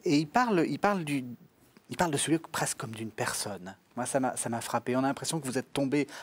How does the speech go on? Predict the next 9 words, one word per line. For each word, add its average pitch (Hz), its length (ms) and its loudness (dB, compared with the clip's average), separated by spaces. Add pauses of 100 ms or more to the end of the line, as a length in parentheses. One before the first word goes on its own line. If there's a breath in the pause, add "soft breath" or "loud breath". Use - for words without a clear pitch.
amoureuse 143 720 4
du, 110 220 0
du 113 160 -2
Sinaï, 107 380 -2
comme 131 160 0
si 139 140 -2
c'était 120 460 -2 (280 loud breath)
un 117 120 4
être, 120 400 0